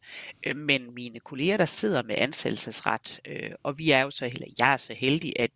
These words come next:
at jeg har fået lov til at uddanne syv fuldmægtige, og de fuldmægtige har alene siddet med ansættelsesret. Så derfor har jeg hele tiden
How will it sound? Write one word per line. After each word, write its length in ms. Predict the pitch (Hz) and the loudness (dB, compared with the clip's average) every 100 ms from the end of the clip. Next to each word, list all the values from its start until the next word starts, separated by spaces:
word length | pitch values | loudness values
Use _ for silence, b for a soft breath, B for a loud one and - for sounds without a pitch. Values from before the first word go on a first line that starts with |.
| - | -2
at 140 | - | 2
jeg 120 | 135 | 2
har 80 | 127 | 2
fået 200 | - 123 | -4 -6
lov 140 | 131 | -4
til 120 | 143 127 | -4 -4
at 60 | |
uddanne 480 | - 165 143 123 127 - B B _ | -4 -6 -2 -2 -4 -12 B B _
syv 240 | - - 202 | -10 -8 -8
fuldmægtige, 580 | - 190 139 - 101 - _ | -10 -2 -2 -2 -8 -16 _
og 180 | - - | -10 -6
de 100 | 208 | -6
fuldmægtige 460 | - 151 - - 160 | -6 -6 -2 2 4
har 100 | 165 | 4
alene 440 | 185 202 226 240 | 2 0 -2 -2
siddet 400 | - - 120 135 - | -2 0 0 -2 0
med 120 | - | -2
ansættelsesret. 800 | - - - - - - - - - B B B | 0 -6 -8 -8 -8 -6 -2 -2 -2 B B B
Så 140 | - 151 | -6 2
derfor 260 | 156 147 | 2 2
har 160 | 127 127 | 2 4
jeg 140 | 127 | 4
hele 180 | 135 180 | 2 0
tiden 280 | - 131 | 0 -8